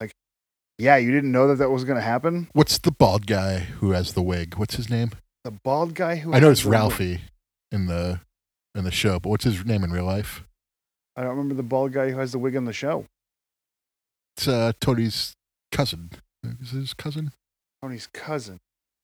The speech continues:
Speaker 2: He, uh, he, he beats the stripper to death outside. He's like telling her, like, "Oh, I love you, babe. Yeah, we'll, we'll go off together." And then she's like, "Really?" And she's like, "No, you fucking kidding me?" And he slaps her around. Like, she hits him, and then he just beats her to death.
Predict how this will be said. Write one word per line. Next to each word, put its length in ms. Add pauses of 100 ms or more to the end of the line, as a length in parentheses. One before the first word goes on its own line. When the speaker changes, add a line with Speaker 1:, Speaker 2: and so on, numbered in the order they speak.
(100)
Speaker 2:
He, 180
uh, 300 (1200)
he, 120 (180)
he 180
beats 320
the 120
stripper 300
to 100
death 260
outside. 540 (1300)
He's 120
like 140
telling 280
her, 60
like, 140
"Oh, 60
I 240
love 200
you, 80
babe. 220
Yeah, 160
we'll, 160 (100)
we'll 120
go 180
off 180
together." 500
And 120
then 140
she's 180
like, 140
"Really?" 260
And 100
she's 120
like, 100 (100)
"No, 300
you 140
fucking 420
kidding 240 (100)
me?" 280
And 100
he 60
slaps 340
her 180
around. 360 (560)
Like, 100
she 120
hits 180
him, 180
and 80
then 80
he 80
just 220
beats 180
her 60
to 100
death. 360